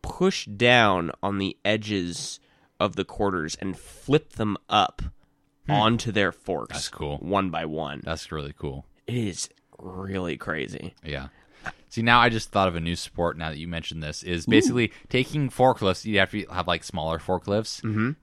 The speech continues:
Speaker 2: put, like, full roll cages in and make sure that they're safe and the full safety harnesses,
Speaker 1: Yeah.
Speaker 2: and put 'em on, like, a large go-kart track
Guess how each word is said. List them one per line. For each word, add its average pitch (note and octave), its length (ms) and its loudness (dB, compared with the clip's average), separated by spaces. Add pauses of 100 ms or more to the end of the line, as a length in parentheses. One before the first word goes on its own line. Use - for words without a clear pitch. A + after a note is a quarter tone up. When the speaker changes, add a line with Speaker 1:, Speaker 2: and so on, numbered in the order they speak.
Speaker 2:
put, D3+ 240 8
like, B2 200 2
full C#3+ 200 2
roll A2+ 200 8
cages E2+ 400 0
in E2+ 80 -2
and E2+ 60 0
make F2 100 0
sure F#2+ 160 0
that F2+ 120 -2
they're F2+ 120 0
safe E2 520 -2
and F2 300 -2
the F#2 160 -12
full G2+ 180 0
safety F2 280 -2
harnesses, E2 520 -2 (300)
Speaker 1:
Yeah. F2 120 0
Speaker 2:
and G2+ 180 2
put A2+ 160 6
'em A2+ 100 6
on, G#2 200 4
like, F#2 180 0
a F2+ 60 0
large E2+ 340 0
go-kart E2+ 420 0
track B2 460 2